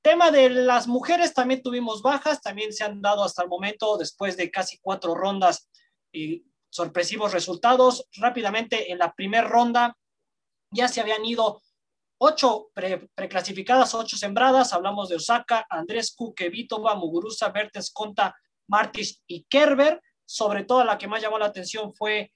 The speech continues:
Naomi Osaka, la japonesa, que ya había anunciado no iba a dar conferencias de prensa. Por un momento sacaba de onda este tema, pero posteriormente cuando se retira, ella publica, da sus, sus motivos,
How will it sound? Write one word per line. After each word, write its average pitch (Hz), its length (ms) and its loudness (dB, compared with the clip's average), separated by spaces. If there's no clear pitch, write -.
Naomi 196 400 0
Osaka, 240 460 0
la 175 160 -4
japonesa, 233 840 -2
que 233 420 -6
ya 233 200 0
había 233 200 2
anunciado 233 640 -2
no 214 220 -8
iba 233 200 -4
a 202 40 -6
dar 202 160 -4
conferencias 196 500 -14
de 180 120 -4
prensa. 247 580 0
Por 214 140 -4
un 233 60 -2
momento 226 480 -2
sacaba 220 420 0
de 202 100 -6
onda 220 400 2
este 208 300 -6
tema, 247 540 2
pero 175 480 0
posteriormente 220 600 -6
cuando 202 340 -2
se 202 160 -4
retira, 240 640 0
ella 202 380 -6
publica, 220 760 -2
da 208 240 -2
sus, 196 300 -12
sus 185 180 -16
motivos, 254 560 4